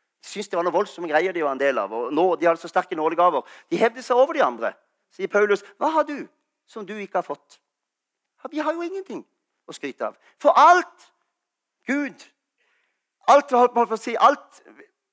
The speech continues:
alt vi har, bygg, oss, musikk, krefter, ungdomsarbeid, barnearbeid, alt er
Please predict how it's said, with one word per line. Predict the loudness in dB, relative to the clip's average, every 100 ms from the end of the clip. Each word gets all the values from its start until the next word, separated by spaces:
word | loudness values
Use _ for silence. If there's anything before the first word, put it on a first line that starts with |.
| _ _ 2
alt | 2 2
vi | -2
har, | 2 4 2 -2 -4
bygg, | -2 -4 _ _ _ _ _ 4
oss, | 6 6 0 -20 -20 -14
musikk, | -12 -6 -8 -8 _ _ _ 2
krefter, | 2 2 -2 -2 -2 _ _ -2
ungdomsarbeid, | -2 -2 0 2 4
barnearbeid, | 4 4 4 2 2 -6 _
alt | 6 8 6 -6 _ _ 4
er | 6 4